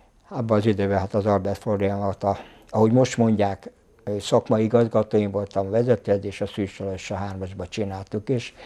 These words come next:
jó kis csapatunk volt, például a bajnokság, mikor másodikok lettünk, akkor egy tizenegyesen múlik-, múlt a Honvéd ellen, ha Fischer Park berúgja, akkor mi vagyunk a bajnokok. Szóval ilyen,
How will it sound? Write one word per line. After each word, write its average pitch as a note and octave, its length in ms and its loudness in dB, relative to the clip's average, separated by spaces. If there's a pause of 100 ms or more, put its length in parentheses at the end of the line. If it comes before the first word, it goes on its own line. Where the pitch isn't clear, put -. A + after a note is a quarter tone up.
(120)
jó B2 180 6
kis - 160 -4
csapatunk A#2 640 0
volt, G#2+ 140 0
például A2 460 2 (300)
a - 80 -8
bajnokság, A2 760 2
mikor - 240 -10
másodikok A2 640 -4
lettünk, G#2 400 -4
akkor G#2 320 -6
egy G2+ 300 -6
tizenegyesen G2 720 -2
múlik-, G2 420 -6 (100)
múlt A2+ 320 4
a G2 60 4
Honvéd G#2 460 2
ellen, G#2 260 -2
ha G2 140 -6 (720)
Fischer C3+ 360 6
Park G2+ 200 2
berúgja, B2 380 4
akkor - 160 -2
mi A2 80 0
vagyunk F#2 300 -8
a G2 60 -2
bajnokok. G2 560 -10
Szóval E3+ 200 2
ilyen, C#3 280 2